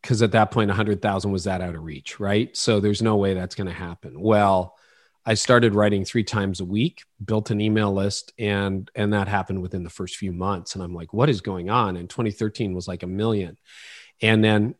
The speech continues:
I felt like I was late to the podcasting game. I'd been a consumer for a while, but in twenty fourteen, I'm like, "I think I can do this in my spare time, launch a, launch a podcast." And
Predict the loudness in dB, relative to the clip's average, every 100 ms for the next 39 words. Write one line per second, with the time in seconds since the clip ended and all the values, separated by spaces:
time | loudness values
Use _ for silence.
0 | 2 4 6 4 4 0 0 2 2 2
1 | -4 0 0 2 -2 -2 -2 -2 0 0
2 | 0 0 -2 -2 -4 -2 0 0 -2 -2
3 | -4 2 4 6 4 2 -6 -4 -4 -2
4 | -2 -2 -2 -4 -4 -2 -2 -2 -4 -8
5 | _ _ _ _ _ 2 4 6 4 4
6 | 4 6 6 4 2 0 -2 -4 -2 0
7 | 0 0 0 2 0 0 -2 -2 -2 -6
8 | -4 -2 -2 -4 -2 0 0 -2 -4 -2
9 | -4 -6 -8 -8